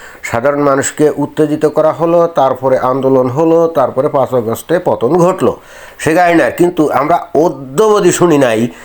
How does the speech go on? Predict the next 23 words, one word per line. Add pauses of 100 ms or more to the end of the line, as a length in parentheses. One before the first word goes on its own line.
(280)
যে
পাঁচ,
আহ,
আগস্টের
পরবর্তীতে
তোমরা
কী
ধরনের
বাংলাদেশ
গঠন
করতে
চাও,
এই
ব্যাপারে
তোমরা
তো
ক্লিয়ার
কাট
কোনো
বক্তব্য
কোনো
দিন
আজ